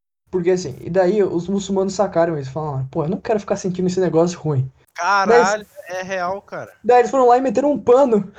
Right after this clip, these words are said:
Speaker 1: <laughs> em
Speaker 2: É,
Speaker 1: cima
Speaker 2: eu
Speaker 1: das
Speaker 2: tinha
Speaker 1: mulheres.
Speaker 2: pensado nisso, cara.
Speaker 1: E daí agora os caras podem sair tranquilo na rua.
Speaker 2: Por
Speaker 1: Não
Speaker 2: quê?
Speaker 1: tem problema, pô.
Speaker 2: Porque o cara sai na rua, ele não vê mulher, ele só vê uns vultos.
Speaker 1: Sim, pô.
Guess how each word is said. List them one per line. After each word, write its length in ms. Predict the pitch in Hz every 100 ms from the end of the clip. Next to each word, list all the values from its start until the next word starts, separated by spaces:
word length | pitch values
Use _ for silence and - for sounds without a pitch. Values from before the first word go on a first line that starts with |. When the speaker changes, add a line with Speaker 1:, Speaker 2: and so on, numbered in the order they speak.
| -
Speaker 1:
<laughs> 140 | -
em 60 | 226
Speaker 2:
É, 160 | 220
Speaker 1:
cima 140 | 233 220
Speaker 2:
eu 40 |
Speaker 1:
das 120 | 208
Speaker 2:
tinha 100 | 202
Speaker 1:
mulheres. 380 | 190 180 226 220
Speaker 2:
pensado 240 | 175 - -
nisso, 180 | - _
cara. 140 | -
Speaker 1:
E 40 | 302
daí 140 | 262
agora 280 | 262 202 233
os 80 | 262
caras 220 | 262 254
podem 180 | 202 247
sair 200 | - 269
tranquilo 520 | 208 294 208 254 269
na 100 | 247
rua. 480 | 196 185 277 277 180 - _ _
Speaker 2:
Por 80 | 403
Speaker 1:
Não 80 | 330
Speaker 2:
quê? 80 | 339
Speaker 1:
tem 140 | 320
problema, 580 | 349 311 247 277 285 208
pô. 200 | 185 175
Speaker 2:
Porque 640 | 135 117 - _ _ _ -
o 60 |
cara 220 | 175 202 202
sai 180 | -
na 100 | 185
rua, 140 | 170 175
ele 80 | 202
não 120 | 196
vê 100 | 175
mulher, 240 | 196 185
ele 80 | 196
só 140 | 190 156
vê 100 | 160
uns 160 | 185
vultos. 460 | 156 170 190 _ _ _ _ _ _
Speaker 1:
Sim, 420 | - - 202 202
pô. 240 | 196 110